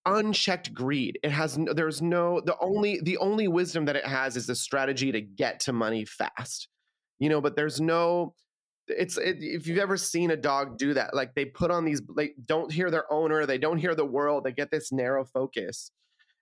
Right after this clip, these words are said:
And it's almost like it's just a pity at that point. You go, "Okay, you're, you're like a rabid animal that's hungry and needs to consume and needs to consume and needs to consume.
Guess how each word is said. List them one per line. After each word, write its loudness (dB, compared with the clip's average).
And 2
it's 0
almost 2
like 0
it's -2
just -2
a 0
pity 0
at 0
that -2
point. 0
You 0
go, 0
"Okay, 0
you're, 2
you're 2
like 0
a 2
rabid 0
animal 0
that's -6
hungry -2
and 0
needs 0
to -6
consume 0
and 0
needs -2
to -6
consume -4
and -4
needs -6
to -10
consume. -4